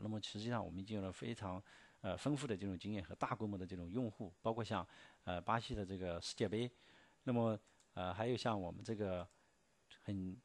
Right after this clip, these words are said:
出名的这个索契的冬奥会，那么它都是依托于，呃，Azure 的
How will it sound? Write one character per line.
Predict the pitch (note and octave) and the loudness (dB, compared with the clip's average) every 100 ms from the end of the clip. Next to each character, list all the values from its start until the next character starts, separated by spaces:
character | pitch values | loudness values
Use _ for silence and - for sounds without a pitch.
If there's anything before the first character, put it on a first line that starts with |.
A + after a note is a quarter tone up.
| _ | _
出 | - | 4
名 | C3+ A#2+ | 6 6
的 | A2 | 4
这 | G#2+ | 2
个 | F#2 F2+ | 0 0
索 | - F#2+ | -2 -2
契 | C#3+ | 2
的 | A2 | 2
冬 | A#2+ | 4
奥 | B2+ | 4
会， | A2+ E3 G#2 - - - | 4 2 2 -4 -20 -2
那 | C#3+ | 0
么 | C3 | 2
它 | - D3 | 4 4
都 | - D3+ | 8 6
是 | D3 A#2 F#2+ - | 6 2 0 0
依 | B2 | -4
托 | A#2 B2+ | 0 0
于， | F#2+ F#2+ - - _ - | 0 -4 -10 -20 _ -6
呃， | F2 E2+ A#2+ - | -4 -4 -6 4
Azure | C3 B2+ | 4 4
的 | G2 F2 | 0 0